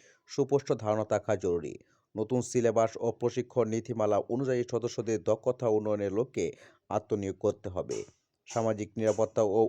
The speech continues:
উন্নয়নের অঙ্গীকার স্লোগান নিয়ে এগিয়ে চলা আনসার ও বিডিবি বাহিনীর মহতী উদ্যোগের শতভাগ সফলতা নিশ্চিত করার জন্য তিনি সর্বস্তরের কর্মকর্তা, কর্মচারী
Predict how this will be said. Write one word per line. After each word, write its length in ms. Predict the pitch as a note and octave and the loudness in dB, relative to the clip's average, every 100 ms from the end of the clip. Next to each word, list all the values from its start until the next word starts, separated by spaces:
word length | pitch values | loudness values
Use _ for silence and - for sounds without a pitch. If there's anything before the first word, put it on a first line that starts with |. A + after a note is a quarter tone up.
| - | 2
উন্নয়নের 440 | A2+ A2 A2 A2 | -2 0 0 0
অঙ্গীকার 340 | A2 G#2+ G#2+ G#2+ | -2 -2 0 0
স্লোগান 400 | - A2+ G#2+ G#2+ | 0 0 2 2
নিয়ে 200 | A2 A2 - - _ - | 0 -2 -4 -10 _ -2
এগিয়ে 300 | A2 A2+ A2 | 0 0 -2
চলা 180 | A2 G2+ A2 | -2 -2 -2
আনসার 240 | A2 A#2 | -2 -2
ও 60 | G#2+ G#2 | 0 0
বিডিবি 340 | G#2 G2+ G#2 | -2 -4 -4
বাহিনীর 480 | G2+ G2+ A#2 A#2 G#2 - _ - | -4 -4 -2 -2 -4 -8 _ -6
মহতী 300 | A2+ B2+ C3+ - | 0 2 2 0
উদ্যোগের 380 | C3 B2+ C3 B2+ | 0 -4 -4 -2
শতভাগ 340 | B2 A2+ A2+ A2 | 0 0 0 -2
সফলতা 440 | - A#2+ B2 A#2 G#2+ | -2 -2 -2 0 -2
নিশ্চিত 380 | G#2 A#2+ D3 C#3 | -2 -6 -8 -4
করার 240 | C3 A#2 | 0 0
জন্য 200 | G#2+ A2 A2+ A#2 | 2 -2 -2 -4
তিনি 160 | G#2+ | -6
সর্বস্তরের 600 | G#2 A2+ A2 B2+ C3 A#2 - | -4 -2 0 -2 -2 -4 -2
কর্মকর্তা, 480 | G#2+ G#2+ G#2 - G2+ | -2 -2 -4 -4 -2
কর্মচারী 500 | G#2 G#2 G2+ G2+ | -2 -4 -2 -2